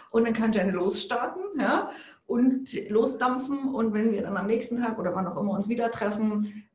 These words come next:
dann ist da schon richtig viel was geschafft. Da hätten wir gar keinen Nerv zu, ja, und so das jetzt auch noch umzusetzen. Klar geht das manchmal auch, aber es ist voll schön, wenn man's abgeben kann. Ja? Wenn man weiß, das, was du hier einbringen kannst, ist jetzt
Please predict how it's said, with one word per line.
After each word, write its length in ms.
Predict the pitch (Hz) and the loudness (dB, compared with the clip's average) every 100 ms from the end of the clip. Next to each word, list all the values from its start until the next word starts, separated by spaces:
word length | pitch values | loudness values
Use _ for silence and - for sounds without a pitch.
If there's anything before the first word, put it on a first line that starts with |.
| - | -4
dann 140 | 202 | -2
ist 160 | 196 - | -2 -6
da 80 | 220 | -4
schon 180 | 214 | -2
richtig 320 | 196 208 220 - | -2 -2 -4 -2
viel 160 | 214 | -2
was 160 | 202 202 | 0 -4
geschafft. 340 | - 208 202 | -6 -4 -2
Da 40 | 190 | -2
hätten 280 | 196 214 226 | -2 -2 -2
wir 100 | 208 | -2
gar 120 | 196 | -4
keinen 280 | 202 202 196 | -2 0 0
Nerv 260 | 202 208 | -2 -6
zu, 280 | - - - - | -10 -12 -10 -6
ja, 280 | 151 247 247 | -4 -4 -4
und 260 | 202 196 202 | -6 -6 -4
so 360 | 185 170 165 - - - - _ _ _ - | -2 0 -2 -6 -16 -20 -20 _ _ _ -14
das 440 | 131 - 190 190 | -12 -4 0 2
jetzt 180 | 208 208 | 2 2
auch 100 | 226 | 4
noch 180 | 233 - | 4 4
umzusetzen. 760 | 311 359 - 185 151 - - | 4 4 2 -2 -2 -4 -10
Klar 240 | - 202 254 | -2 0 0
geht 160 | 247 | 0
das 160 | 262 254 | -2 -2
manchmal 380 | 214 208 202 208 | 0 0 -2 0
auch, 360 | 247 381 - - | 0 0 -4 -2
aber 560 | 214 214 208 208 - - | 0 2 2 0 -6 -18
es 120 | - | -20
ist 80 | - | -14
voll 260 | - 196 | -4 -4
schön, 320 | - - 240 | -4 -4 -4
wenn 80 | 233 | -2
man's 180 | 240 233 | -4 -6
abgeben 380 | - - - 180 | -10 -10 -8 -8
kann. 300 | - - - | -6 -4 -2
Ja? 80 | 220 | 2
Wenn 100 | 208 | 4
man 160 | 190 | 4
weiß, 360 | 302 392 392 - - - _ _ _ _ _ _ _ _ _ _ - - | 4 2 2 -4 -12 -20 _ _ _ _ _ _ _ _ _ _ -14 -4
das, 140 | 214 | 0
was 80 | 214 | 2
du 80 | 233 | 4
hier 140 | 226 | 4
einbringen 360 | 220 247 254 262 | 4 4 4 2
kannst, 360 | 254 277 - - | 2 0 -2 -4
ist 180 | 214 | -2
jetzt 300 | 220 208 - | 0 0 -2